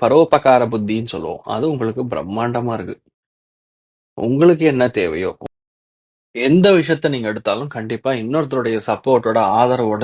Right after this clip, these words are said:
ஜெயிப்பீங்க. நாலு பேருடைய சப்போர்ட் இருக்குங்கிறது இந்த நாள் நல்லா தெரியும்.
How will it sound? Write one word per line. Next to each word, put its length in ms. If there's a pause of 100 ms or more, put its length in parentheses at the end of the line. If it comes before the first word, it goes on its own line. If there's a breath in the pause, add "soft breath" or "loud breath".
(120)
ஜெயிப்பீங்க. 460 (220)
நாலு 380
பேருடைய 420
சப்போர்ட் 380
இருக்குங்கிறது 420
இந்த 180
நாள் 180
நல்லா 240
தெரியும். 380